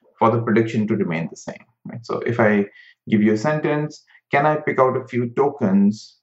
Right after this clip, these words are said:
where as long as, uh, those tokens appear in the instance and you substitute other tokens by similar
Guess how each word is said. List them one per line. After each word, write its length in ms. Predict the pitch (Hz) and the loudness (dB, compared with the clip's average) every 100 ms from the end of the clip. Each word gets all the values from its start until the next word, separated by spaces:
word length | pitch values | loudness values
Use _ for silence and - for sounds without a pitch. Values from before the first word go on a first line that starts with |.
| - | -14
where 680 | 104 104 101 98 98 95 - _ _ _ _ _ _ _ - | -2 2 4 2 0 -4 -10 _ _ _ _ _ _ _ -2
as 180 | 131 117 | 0 2
long 300 | 120 123 123 | 0 2 2
as, 480 | 117 113 - - - - | 2 0 -6 -18 -18 -6
uh, 180 | 107 110 | -4 2
those 400 | 135 135 120 - | 4 4 0 0
tokens 420 | 127 123 131 120 - | 0 2 -2 -2 -4
appear 300 | - 139 131 | -2 0 0
in 140 | 127 | 0
the 100 | 123 | 0
instance 640 | - - - 196 208 - - - | 0 -4 -2 0 0 -2 -10 -2
and 160 | 110 | -2
you 140 | 107 107 | 0 0
substitute 640 | 117 117 - 117 127 120 - | 0 0 -2 0 2 0 0
other 320 | 113 120 117 | 2 4 4
tokens 500 | 117 110 117 107 110 | 2 0 0 0 0
by 220 | - 87 | -4 -6
similar 720 | 98 - 107 104 98 92 87 | -4 -2 0 2 2 0 -2